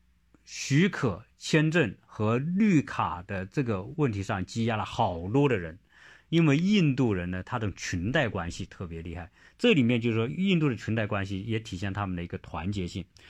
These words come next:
那由于在过往的很多年，印度人大规模的，他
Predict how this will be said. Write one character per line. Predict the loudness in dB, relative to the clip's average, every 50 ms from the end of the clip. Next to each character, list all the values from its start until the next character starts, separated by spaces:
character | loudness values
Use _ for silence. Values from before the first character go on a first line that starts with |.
| -20 -20 -20 -8 -2
那 | 2 4
由 | 6 8 8 8 8 6
于 | 6 4 2 2 -2 -6 _ _ _ -20 -20 _ _ _ _ _ -10
在 | -2 2 4 4 4
过 | 4 4 6 6 8 6 6
往 | 6 4 2 2
的 | 0 -2
很 | -2 -2 -2 0 2
多 | 2 2 2
年， | 4 2 2 2 0 0
印 | 2 2 4 4 4 4 4 4
度 | 4 2 2 4 2
人 | 2 0 -2 -4 -8 _ _
大 | -4 -2 -2 0 0 0 0
规 | 0 2 4 4 4 6
模 | 4 4 2 2 0 -2
的， | -2 -4 -8 -10 -16 _
他 | -20 -10 -6 -4